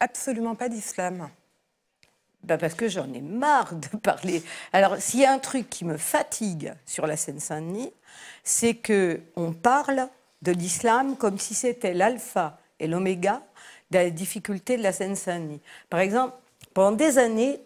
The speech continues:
Speaker 2: tous les projets de zep, on devait écrire des projets de zep dans les zones d'éducation prioritaire, commençaient par « Dans l'école machin, il y a quatre-vingt-deux nationalités, il y a soixante-quatorze nationalités,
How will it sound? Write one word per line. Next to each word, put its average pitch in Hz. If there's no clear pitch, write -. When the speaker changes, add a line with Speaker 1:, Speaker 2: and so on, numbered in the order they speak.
Speaker 2:
tous 349
les 339
projets 247
de 175
zep, 175
on 160
devait 170
écrire 180
des 139
projets 151
de 135
zep 160
dans 135
les 139
zones 160
d'éducation 135
prioritaire, 123
commençaient 233
par « 165
Dans 269
l'école 240
machin, 175
il 196
y 190
a 226
quatre-vingt-deux 185
nationalités, 151
il 202
y -
a -
soixante-quatorze 165
nationalités, 135